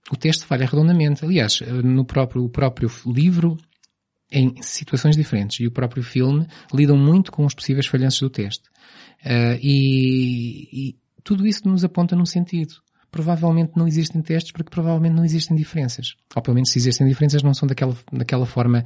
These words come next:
estanque que, que, hum, as pessoas daquele universo querem pensar e que leva até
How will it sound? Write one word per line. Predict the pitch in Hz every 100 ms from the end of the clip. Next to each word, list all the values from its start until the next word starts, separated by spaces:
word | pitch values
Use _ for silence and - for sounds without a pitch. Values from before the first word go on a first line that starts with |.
| -
estanque | - - 127 120 - - _
que, | - 113 113 _ - - _ _ -
que, | 123 117 113 110
hum, | 110 113 113
as | 117
pessoas | - - 127 117 107 107
daquele | 107 - 107
universo | 113 113 110 110 -
querem | - 113 110
pensar | 117 120 135 170
e | 156
que | -
leva | 131 135 139
até | 127 120 131